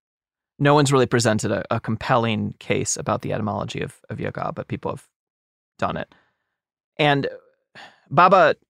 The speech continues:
traditionally means grandmother in tons of Slavic languages. My own Irish grandmother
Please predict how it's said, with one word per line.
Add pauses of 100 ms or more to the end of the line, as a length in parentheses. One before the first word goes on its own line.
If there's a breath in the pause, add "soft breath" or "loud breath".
traditionally
means
grandmother
in
tons
of
Slavic
languages.
My
own
Irish
grandmother